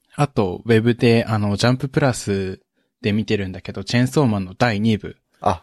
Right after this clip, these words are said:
Speaker 2: あの漫画第二部になったんだ。
Speaker 1: そう、今連載してるのは第二部が連載されてるんだけど、
Speaker 2: うん。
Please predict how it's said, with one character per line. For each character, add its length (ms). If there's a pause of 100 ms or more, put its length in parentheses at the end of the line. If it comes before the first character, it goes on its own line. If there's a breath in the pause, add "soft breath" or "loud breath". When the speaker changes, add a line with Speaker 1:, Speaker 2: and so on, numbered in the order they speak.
(140)
Speaker 2:
あ 100
の 100
漫 140
画 100
第 200
二 160
部 100
に 120
な 80
っ 60
た 120
ん 60
だ。 200
Speaker 1:
そ 200
う、 40
今 260
連 200
載 220
し 80
て 100
る 80
の 80
は 80
第 200
二 140
部 120
が 120
連 180
載 160
さ 140
れ 60
て 120
る 140
ん 60
だ 80
け 160
ど、 260
Speaker 2:
う 60
ん。 260